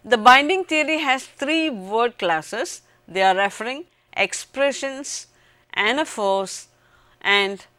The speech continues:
pronominal. We saw two other concepts under universal grammar. They are core and periphery. Students, you now know that the theory has always been a subject of debate.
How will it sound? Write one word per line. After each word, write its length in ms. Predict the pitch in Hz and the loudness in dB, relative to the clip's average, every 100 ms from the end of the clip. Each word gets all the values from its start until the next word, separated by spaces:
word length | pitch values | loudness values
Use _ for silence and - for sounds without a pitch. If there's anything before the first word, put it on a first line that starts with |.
| _ _ _ _ _ - | _ _ _ _ _ -6
pronominal. 920 | 233 233 247 294 311 277 233 175 147 _ _ _ _ _ - | -2 0 0 0 0 -2 -2 -4 -8 _ _ _ _ _ -10
We 160 | 247 | -8
saw 280 | - 311 339 | 0 2 2
two 340 | - 349 349 - | 0 -4 -2 0
other 320 | 220 220 254 | 0 2 -4
concepts 840 | - 202 185 - 175 - - - _ _ _ _ | -2 -4 -4 -4 -6 -6 -14 -14 _ _ _ _
under 260 | 208 208 214 | -4 -2 -2
universal 600 | 208 220 214 214 202 202 | -2 -6 -4 -4 -4 -8
grammar. 440 | 180 175 160 156 | -4 -4 -4 -8
They 220 | 160 185 196 | -8 -2 0
are 160 | 208 | 0
core 640 | - - 262 277 302 320 302 - | -2 6 8 8 6 2 -2 -10
and 320 | 196 196 190 | -8 -6 -6
periphery. 680 | 185 185 185 - 214 202 156 _ _ _ _ _ _ _ - | -2 -2 -4 -10 -8 -6 -8 _ _ _ _ _ _ _ -20
Students, 800 | - 285 247 214 254 349 - - _ _ _ | -8 -6 -4 -6 -6 -10 -10 -18 _ _ _
you 140 | - 294 | -8 0
now 300 | 302 320 370 | 6 6 6
know 280 | 285 285 294 | 2 2 4
that 220 | 247 240 | 4 4
the 80 | 254 | 2
theory 460 | - 285 294 311 | 0 2 4 2
has 200 | 294 254 | 0 2
always 960 | 254 262 285 277 277 269 277 - - - 196 | 6 6 6 4 6 6 4 -2 -12 -14 -10
been 320 | 220 233 220 - | -6 -4 -6 -6
a 100 | 196 | -6
subject 540 | - 208 185 247 247 | -2 -2 0 -2 -2
of 180 | 226 180 | -6 -4
debate. 560 | 185 175 202 165 - | -4 -2 -2 -4 -10